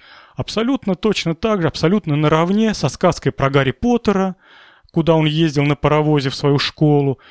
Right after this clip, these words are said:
ну или еще про какую-нибудь сказку про Машеньку и медведь со своим лесом и медведями. А, ну, это такая маленькая ностальгическая тема.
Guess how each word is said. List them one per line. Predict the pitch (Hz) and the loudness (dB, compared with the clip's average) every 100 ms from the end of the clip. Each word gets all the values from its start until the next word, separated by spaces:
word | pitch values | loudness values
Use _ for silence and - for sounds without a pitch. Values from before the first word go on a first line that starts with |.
| - - | -18 -6
ну | 302 | -2
или | 170 | 0
еще | 208 | 0
про | - 139 | -2 -4
какую-нибудь | 131 143 | -2 -4
сказку | - 151 135 - | -2 -4 -4 -6
про | - 151 | -2 2
Машеньку | 156 - 139 143 | 2 0 -4 -2
и | |
медведь | 139 156 202 233 - _ | -2 0 0 -2 -4 _
со | - | -14
своим | - 143 139 143 | -6 0 2 2
лесом | 185 202 170 170 | 0 0 -2 -4
и | 208 | -2
медведями. | 175 123 120 110 104 98 _ _ _ _ - - - - - _ _ _ _ | -2 0 -2 -2 -4 -12 _ _ _ _ -20 -20 -20 -20 -20 _ _ _ _
А, | 120 107 92 - - - | -8 -6 -8 -10 -14 -6
ну, | 185 202 | -2 -2
это | 156 | -2
такая | 147 131 - 123 | -2 -2 0 0
маленькая | 127 127 113 123 | 0 -2 -2 -6
ностальгическая | 110 131 131 123 - - 135 | -4 -4 -4 -8 -10 -4 -4
тема. | - 220 208 | -2 -2 -2